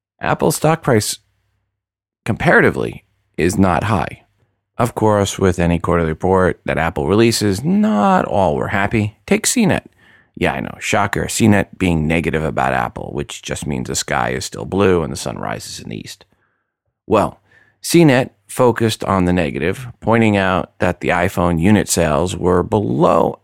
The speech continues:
analyst estimates, even though revenue was much higher than the same analyst estimates. Another way to look at this is analysts expected Apple to take seventy-nine shots in the basketball game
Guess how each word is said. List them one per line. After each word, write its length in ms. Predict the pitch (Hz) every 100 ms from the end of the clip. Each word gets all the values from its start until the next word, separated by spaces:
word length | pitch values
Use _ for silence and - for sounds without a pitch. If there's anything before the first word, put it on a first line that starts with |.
| -
analyst 600 | 113 110 107 101 - - -
estimates, 560 | 104 - - - - - _ _ _ _
even 220 | 135 143 135
though 140 | 127
revenue 440 | 101 113 110 107
was 140 | 98 90
much 220 | 82 -
higher 600 | - - 120 87 76 78
than 280 | 87 90 85
the 80 | 80
same 260 | 127 107
analyst 540 | 73 65 60 - - -
estimates. 540 | 64 - - - - - _ _ _ _ _ _ -
Another 240 | 120 120
way 140 | 107
to 80 | 98
look 180 | 101 104
at 120 | 98
this 260 | 98 98 90
is 200 | 90 -
analysts 420 | - 139 127 127 117
expected 540 | - 107 110 107 87 -
Apple 300 | 110 113 101
to 60 |
take 240 | - 117 -
seventy-nine 500 | - 113 98 95 82
shots 360 | - 95 98
in 80 | -
the 60 | 80
basketball 460 | 98 117 - 76
game 280 | 80 85 98